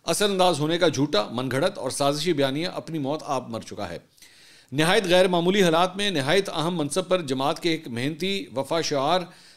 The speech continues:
और काबिल कारकुन की नामजदगी बानी चेयरमैन की, अ, जमात के हवाले से विजन की बेमिसाल अमली नज़ीर है।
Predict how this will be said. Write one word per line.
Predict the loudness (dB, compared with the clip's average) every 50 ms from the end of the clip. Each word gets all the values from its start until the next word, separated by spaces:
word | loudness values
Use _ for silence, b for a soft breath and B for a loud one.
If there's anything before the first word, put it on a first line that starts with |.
| B B
और | -2 -2
काबिल | 0 4 4 4 4 4 4
कारकुन | 4 4 2 2 2 -2 0
की | 2 2 2
नामजदगी | 2 0 0 2 0 0 0 -2 -2 0
बानी | 0 2 2 0 0
चेयरमैन | 0 0 0 0 0 -4
की, | -4 -2 -2 -2 -2 -4 -8 -10 -8
अ, | -4 -4 -4
जमात | -2 -2 -4 -2 0 0 0 0 -2
के | -2 -2
हवाले | -2 0 -2 -2
से | -2 -2 -2
विजन | -2 -2 -4 -4 -4 -6
की | -6 -4 -2
बेमिसाल | -2 -2 -2 -2 -2 -2 -2 -4 -4 -6
अमली | -6 -2 -2 -2 -2
नज़ीर | -2 -4 -6 -6 -6 -6 -6
है। | -8 -10 -12